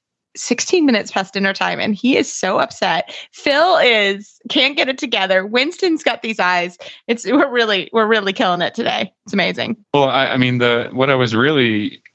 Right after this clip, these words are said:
Speaker 2: tripping over is switching to French, which, like,
Speaker 1: <laughs>
Speaker 2: Catherine's, Catherine's horse is called Haute Couture.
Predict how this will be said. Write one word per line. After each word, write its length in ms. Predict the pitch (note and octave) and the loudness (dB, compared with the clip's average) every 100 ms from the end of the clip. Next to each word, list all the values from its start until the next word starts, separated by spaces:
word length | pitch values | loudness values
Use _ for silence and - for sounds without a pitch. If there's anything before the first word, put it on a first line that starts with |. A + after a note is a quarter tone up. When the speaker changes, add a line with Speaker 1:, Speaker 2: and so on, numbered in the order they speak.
| G#2+ | -4
Speaker 2:
tripping 360 | - D3+ D3 G2+ | 0 0 0 -2
over 440 | G2 F#2+ F#2+ F#2+ | 0 2 2 2
is 580 | F#2 F#2+ F#2 F#2 F2+ - - - - | 2 2 2 2 0 -4 -6 -12 -4
switching 580 | - C3 B2+ G2 F#2 F#2 | 0 0 2 0 0 -2
to 160 | - G2 | 0 0
French, 480 | - C#3 F#2+ G2 | 0 0 0 -2
which, 240 | G2+ F2+ - - | -2 -4 -4 -4
like, 220 | F2 E2+ | -4 -4
Speaker 1:
<laughs> 100 | - | -4
Speaker 2:
Catherine's, 600 | A2 G#2 G2+ F#2 F#2 - _ _ _ | -2 -2 -2 -4 -6 -14 _ _ _
Catherine's 400 | - D3+ D3+ B2 | -8 -6 -2 -2
horse 340 | B2 D#3 A#2 - | 0 0 0 -2
is 240 | G2+ G2+ - | -4 -4 -2
called 240 | G2 F#2+ | 0 0
Haute 260 | G#2 F#2 - | 0 -2 -2
Couture. 600 | G2 F#2+ D3 B2 G2+ | -4 -2 0 0 -2